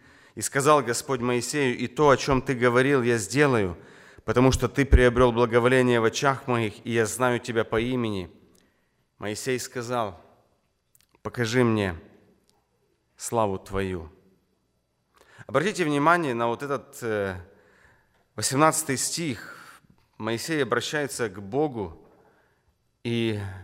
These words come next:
в таком состоянии у него просьба, такая, ну, дивная просьба: «Покажи мне,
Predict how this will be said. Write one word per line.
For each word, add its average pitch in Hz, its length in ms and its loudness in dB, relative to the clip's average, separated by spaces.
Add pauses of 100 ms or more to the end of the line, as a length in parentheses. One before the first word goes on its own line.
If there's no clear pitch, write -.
(540)
в - 80 -20
таком 131 260 -4
состоянии 131 680 -4
у 107 80 -4
него 120 200 -4
просьба, 110 580 -4 (400)
такая, 120 420 -8 (280)
ну, 107 160 -10
дивная 110 520 -2
просьба: 82 500 -12 (540)
«Покажи 123 440 -4
мне, 104 300 -4